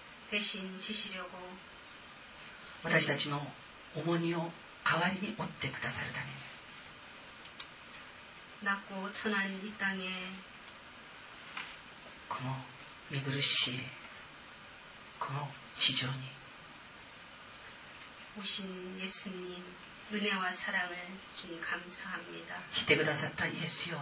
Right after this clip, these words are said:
Speaker 2: あなたの恵みと愛を感謝いたします。
Speaker 1: 지나간 한 주간도 하나님 아버지 은혜 가운데
Speaker 2: 過ぎた一週間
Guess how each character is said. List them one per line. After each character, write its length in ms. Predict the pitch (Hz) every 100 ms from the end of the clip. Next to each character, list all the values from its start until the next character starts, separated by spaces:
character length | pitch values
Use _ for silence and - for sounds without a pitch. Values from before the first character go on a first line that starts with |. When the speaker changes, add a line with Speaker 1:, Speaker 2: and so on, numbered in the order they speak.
| -
Speaker 2:
あ 60 | 170
な 80 | 147
た 140 | 151 147
の 120 | - 170
恵 80 | 170 175
み 80 |
と 160 | 170 190 185
愛 180 | 208
を 40 | 196
感 200 | - 202
謝 160 | 196 -
い 20 |
た 100 | -
し 120 | - -
ま 80 | -
す。 180 | - - - - - - - - - - - - - -
Speaker 1:
지 160 | 214
나 160 | 196 196
간 240 | 196 196
한 160 | 202 214
주 160 | 202 -
간 240 | 180 180
도 80 | 180 180 185 -
하 80 | 214
나 80 | 202
님 160 | 196 190
아 160 | - 190
버 160 | 190
지 380 | 190 190 190 190 202
은 80 | 196
혜 160 | 190
가 160 | 185 180
운 180 | 185 180
데 140 | 175 190 190 - - - - - - - - - - - - -
Speaker 2:
過 180 | - 160
ぎ 120 | -
た 100 | 143
一 120 | 143
週 260 | 135 - -
間 160 | -